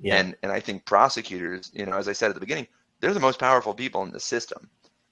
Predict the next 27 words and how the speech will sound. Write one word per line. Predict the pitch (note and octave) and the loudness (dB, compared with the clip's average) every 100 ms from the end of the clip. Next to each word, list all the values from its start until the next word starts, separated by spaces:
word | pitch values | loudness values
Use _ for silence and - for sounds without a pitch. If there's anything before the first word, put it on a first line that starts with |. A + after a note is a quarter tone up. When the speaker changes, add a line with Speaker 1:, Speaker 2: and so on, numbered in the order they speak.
| _ - | _ -2
Speaker 2:
If | A2+ | -2
we | A#2 A#2 F3 | -4 -8 -4
are | E3+ | -4
going | A#2+ A#2+ A2 G#2 | 0 2 2 -2
to | A2+ - | -8 -8
influence | A2+ A#2 B2+ A2 F2+ F#2 | -8 -8 -8 -6 -6 -8
the | - - | -12 -6
change | - E2+ E2+ A#2+ C3+ | -4 -4 -6 -8 -8
for | - - D#2+ | -10 -8 -8
real, | C2 - D2 C3+ F#3 _ _ _ _ | -8 -10 -4 -2 -4 _ _ _ _
they | G#2+ A#2 A#2+ | 2 2 2
have | A2 | 0
got | G2+ F2+ | 0 -2
to | F#2 | -2
start | - F2 F2 | -2 -2 -2
stepping | - E2+ F2 F2 | -2 -2 -2 -4
up | E2+ G2+ | -4 -4
and | - G2+ | -4 -8
saying, | D#2 D#2 E2+ - | -8 -8 -10 -12
"This | - - | -10 -8
is, | A#2 | -10
this | - B2 C3 | -10 -8 -6
is | |
not | A2+ G2+ - _ _ - | 0 0 0 _ _ -10
tolerable | - B2 C#3+ F#2+ - G1+ | 2 4 4 2 -4 -12
anymore." | G1+ - - - _ _ _ _ _ | -12 -12 -12 -12 _ _ _ _ _
And, | A2 G#2 | -2 -2